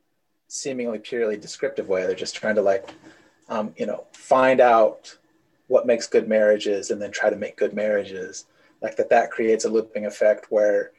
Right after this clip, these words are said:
where we get s-, kind of, like, solidified into one particular way of seeing marriage and, and not acknowledging that that way could change. And so then we sort of, like, get,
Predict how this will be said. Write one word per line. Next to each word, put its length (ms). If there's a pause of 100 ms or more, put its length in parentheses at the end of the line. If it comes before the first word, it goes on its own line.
(220)
where 180
we 120
get 180
s-, 220 (320)
kind 200
of, 80
like, 300 (360)
solidified 800
into 200
one 220
particular 460
way 260
of 100
seeing 520
marriage 480 (520)
and, 300 (140)
and 300
not 200
acknowledging 640
that 240
that 220
way 200
could 180
change. 480
And 100
so 120
then 140
we 80
sort 200
of, 80
like, 280
get, 200